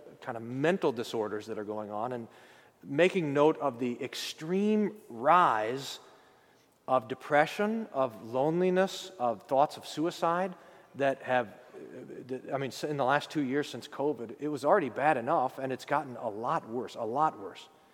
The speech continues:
And as people are thinking about that, one of the things that they're noting is that people feel like their lives are meaningless and they are purposeless. Well, this is how to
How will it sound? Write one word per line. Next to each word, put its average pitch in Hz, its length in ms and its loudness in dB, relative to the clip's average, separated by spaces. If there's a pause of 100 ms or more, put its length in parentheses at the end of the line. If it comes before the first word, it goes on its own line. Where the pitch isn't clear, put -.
(340)
And 156 140 2
as 165 80 4
people 220 280 4
are 156 80 6
thinking 226 320 2
about 113 220 4
that, 120 160 2
one 170 140 4
of 214 60 2
the 208 80 6
things 175 220 2
that 151 100 -4
they're 123 140 0
noting 131 520 0
is 123 240 -4
that 123 180 2 (360)
people 170 340 4
feel 127 500 2 (580)
like 120 200 0
their 120 140 0
lives 110 420 0
are 110 100 -4
meaningless 151 920 -4
and 107 220 -6
they 107 140 -6
are 101 180 -4
purposeless. 185 800 -8
Well, 143 160 4
this 170 320 0
is 226 240 -2
how 180 200 6
to 196 140 4